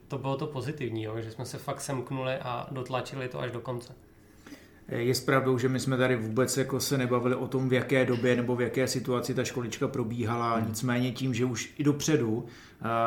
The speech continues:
Speaker 2: byla plánovaná de facto taková jako kombinovaná forma, ať už v té online formě, tak, eh, tuším, že byly nějaké dva, tři dny, když tak mě opravte, které byly přímo tady u nás na Kavčích horách,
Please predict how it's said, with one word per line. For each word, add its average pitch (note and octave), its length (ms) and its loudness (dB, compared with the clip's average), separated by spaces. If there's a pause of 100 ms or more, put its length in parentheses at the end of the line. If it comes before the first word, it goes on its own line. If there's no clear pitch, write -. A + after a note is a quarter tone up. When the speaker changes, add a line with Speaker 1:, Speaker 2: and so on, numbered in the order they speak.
(140)
Speaker 2:
byla A#2+ 200 0
plánovaná B2 800 4
de A#2+ 100 -2
facto B2 300 -4
taková A#2+ 360 2
jako A#2 160 2
kombinovaná B2+ 640 4
forma, B2 440 2
ať A2 200 -2
už A2 140 -8
v - 40 -8
té B2+ 120 2
online B2 360 0
formě, B2 540 2 (320)
tak, B2 260 -2
eh, B2 160 2
tuším, B2+ 320 -2
že A#2 100 0
byly A#2+ 280 0
nějaké A#2 380 0
dva, A#2+ 180 0
tři C3 220 4
dny, B2 260 4
když A2+ 160 -2
tak B2 160 -4
mě B2 100 -2
opravte, - 500 -2
které A2+ 280 -2
byly A#2 320 2 (220)
přímo B2 300 -2
tady B2 220 2
u A#2+ 100 -2
nás A#2+ 280 2
na A#2 80 -2
Kavčích B2 380 -2
horách, A#2+ 600 2